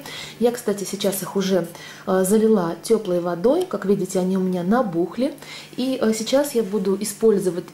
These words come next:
свой любимый способ на сегодняшний день. В прошлом году я к нему пришла. Э, кто не знает, я просто-напросто, э, снимаю вот эту оболочку и, э, крошу эти торфоперегнойные таблетки.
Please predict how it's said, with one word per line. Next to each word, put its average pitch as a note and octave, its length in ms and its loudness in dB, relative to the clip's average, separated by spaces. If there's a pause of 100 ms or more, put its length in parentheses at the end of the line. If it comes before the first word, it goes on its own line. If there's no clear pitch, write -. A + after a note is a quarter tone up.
свой G3 480 2 (260)
любимый G3+ 520 2
способ - 560 0
на G3+ 100 0
сегодняшний G3 640 0
день. F3+ 260 2
В - 80 -12
прошлом G3+ 360 -2
году F#3+ 240 0
я F3+ 100 4
к - 100 -10
нему F3+ 180 -2
пришла. A3+ 480 0 (480)
Э, G#3 100 0
кто A3 220 2
не G3+ 140 4
знает, F#3 440 0
я G#3+ 140 0
просто-напросто, A3 960 0 (320)
э, G3+ 240 2
снимаю G#3 460 4
вот F3+ 120 -2
эту G#3 180 -2
оболочку G#3+ 680 2
и, B3+ 260 0
э, G#3+ 220 -2
крошу A3+ 540 0 (100)
эти G3 200 -6
торфоперегнойные F#3+ 880 0
таблетки. F#3 640 0